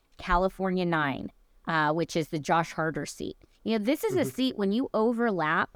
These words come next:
Speaker 1: our statewide data on this seat, um, our congressional s-, uh, candidate lost by fifteen thousand votes.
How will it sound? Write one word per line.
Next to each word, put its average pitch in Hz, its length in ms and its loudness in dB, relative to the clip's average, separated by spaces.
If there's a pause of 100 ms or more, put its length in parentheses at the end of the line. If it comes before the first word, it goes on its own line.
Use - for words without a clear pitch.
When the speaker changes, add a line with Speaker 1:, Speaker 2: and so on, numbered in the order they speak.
Speaker 1:
our 175 140 -2
statewide 185 680 -2
data 180 460 0 (300)
on 185 260 4
this 196 180 0
seat, - 540 -4 (380)
um, 185 360 2 (120)
our 214 120 6
congressional 269 480 2
s-, - 160 -6 (160)
uh, 208 120 -4
candidate 226 420 2
lost 190 360 4
by 190 140 2
fifteen 202 420 -2
thousand 165 400 2
votes. - 420 -8